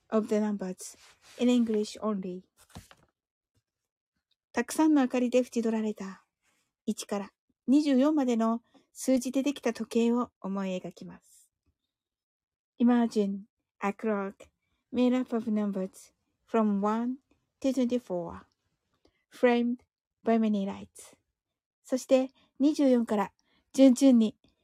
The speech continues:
各数字の明かりがつくのを見ながらゼロまで続けるのです。And while watching the light of each number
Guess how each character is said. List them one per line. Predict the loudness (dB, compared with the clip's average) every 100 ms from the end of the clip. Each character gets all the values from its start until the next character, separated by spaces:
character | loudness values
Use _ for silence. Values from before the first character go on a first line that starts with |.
| _
各 | -4 -2 -2
数 | -4 -2
字 | 0
の | -2
明 | -2
か | 0
り | 0
が | -2
つ | -6
く | -6
の | -6 -4
を |
見 | -4
な | -4
が | -2
ら | -2 -4 -10 -20 _ _
ゼ | 4 4
ロ |
ま | 4 2
で | -2 _
続 | -8 -6
け | -4
る | -4
の | -6
で | -8 -10
す。 | -12 _ _ _ _ _ _ -4
And | 0 2 2 -2 -8 _ _ _ -4
while | 0 2 2
watching | -2 -2 -4
the |
light | -2 -2 -4 -8 -20 _ _ _ _ -6
of | -4 -4 -8 -6
each | -4 -2
number | -4 -2 -4 -6 -10